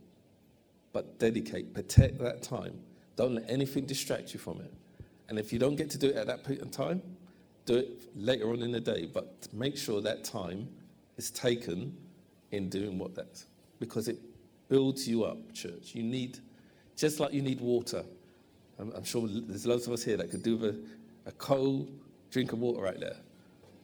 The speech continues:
We need Jesus constantly, every day. Don't, don't deny that time. But also set aside time for fellowship with others,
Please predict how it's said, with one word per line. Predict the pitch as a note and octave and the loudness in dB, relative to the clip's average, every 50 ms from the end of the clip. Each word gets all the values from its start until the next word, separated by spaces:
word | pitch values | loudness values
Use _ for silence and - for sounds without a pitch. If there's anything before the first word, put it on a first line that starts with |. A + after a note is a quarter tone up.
| - - - - - - - - - - - - | -20 -20 -20 -20 -20 -20 -20 -20 -20 -20 -4 -2
We | A#2 A#2+ | 0 0
need | B2 B2+ B2 A#2+ | 2 0 0 -2
Jesus | - A#2 A2+ A2 A2 - - - - - - - - - - - - - - - - - - - - - - - _ - _ _ _ _ _ _ _ _ - | 0 0 0 0 0 0 -4 -6 -6 -8 -10 -12 -14 -18 -20 -20 -20 -20 -20 -20 -20 -20 -20 -20 -20 -20 -20 -20 _ -20 _ _ _ _ _ _ _ _ -16
constantly, | - - A#2 A#2 A#2 - - - F#2 F2 - D2+ D2 D2 - - - - - - - - - - - - - | -6 -4 -2 -2 -2 -4 -6 -6 -6 -6 -6 -8 -10 -10 -14 -18 -20 -20 -20 -20 -20 -20 -20 -20 -20 -10 -4
every | G#2+ G#2+ G#2 - A2+ A#2 A#2 | -2 -2 -2 0 0 -2 0
day. | A#2 A2 F2+ D#2+ D#2 E2+ - - - - - - - - - - - - - - - - - - - - - | 2 0 0 0 -2 -6 -10 -14 -18 -20 -20 -20 -20 -20 -20 -20 -20 -20 -20 -20 -20 -20 -20 -20 -20 -8 -4
Don't, | G2+ G2 F#2+ - - - - - - - - - - - - | -4 -4 -4 -4 -10 -14 -18 -20 -20 -20 -20 -20 -20 -14 -6
don't | - A#2 A2 - | -6 -6 -4 -4
deny | - A2 A#2 A2 F#2+ | -6 -6 -4 -4 -4
that | F2+ F2 - - | -4 -6 -8 -10
time. | - - - - F#2 G#2 - - - - - - - - - - - - - - - - - - - - - - - - - - - - - - - - - - - - | -10 -10 -10 -10 -10 -12 -14 -18 -20 -20 -20 -20 -20 -20 -20 -20 -20 -20 -20 -20 -20 -20 -20 -20 -20 -20 -20 -20 -20 -20 -20 -20 -20 -20 -20 -20 -20 -20 -20 -20 -18 -2
But | - A2+ A#2 | 0 2 4
also | B2+ D3 D#3 D3+ - F3 E3 | 4 4 2 4 4 2 4
set | - - - C#3+ | 4 2 2 2
aside | B2+ B2 - C3+ C3 B2+ - | 2 2 2 2 2 0 0
time | - B2+ B2 | -2 -2 -2
for | A#2+ - A2+ | -4 -6 -6
fellowship | - A#2 A#2+ A#2+ A#2+ - - - | -2 0 0 0 0 -2 -2 -2
with | A#2 A#2 A2+ | 2 2 2
others, | G2+ F2 E2+ F2 E2 D2+ - - - | 2 0 -2 -6 -8 -8 -10 -14 -14